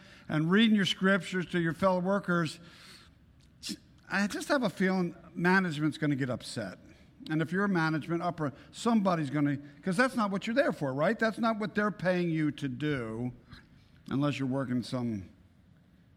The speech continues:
organization that pays you to pray and read scripture and talk to people about Jesus, right? And yet at the same token, I think we need to be Christ representatives in the world. So that can be a little challenging, but it is very possible. We have a,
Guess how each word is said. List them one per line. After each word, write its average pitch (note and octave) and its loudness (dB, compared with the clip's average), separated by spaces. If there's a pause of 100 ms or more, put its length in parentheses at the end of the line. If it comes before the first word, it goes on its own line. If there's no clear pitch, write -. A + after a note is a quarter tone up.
(340)
organization B2+ -2
that A#2 -6
pays B2 -2
you A2 -4
to G#2 -6
pray B2 -2
and A#2 -4
read A2+ -6
scripture A#2 -8
and A2 -8
talk A2+ -6
to G2+ -8
people A2 -8
about G2+ -10
Jesus, G#2 -12
right? A#2+ -8 (880)
And F3 2
yet G3 6
at F#3+ -6
the F#3 -4
same C4+ 0
token, F#3+ 2 (300)
I F3+ -2
think F#3 -2
we F#3 2
need F3+ 2
to F3+ 2
be D#3+ 2 (240)
Christ E3 -2
representatives C#3+ -2
in D3 0
the D3 0
world. G3 -2
So D3+ -4
that F3 0
can F3+ -2
be D#3 0 (280)
a D#3 0
little C#3+ 0 (200)
challenging, F#3+ 2
but G3+ 0
it G3+ -2
is G3 -4
very G3+ -2
possible. F#3+ -4
We E3 2
have F3 0
a, D3+ -4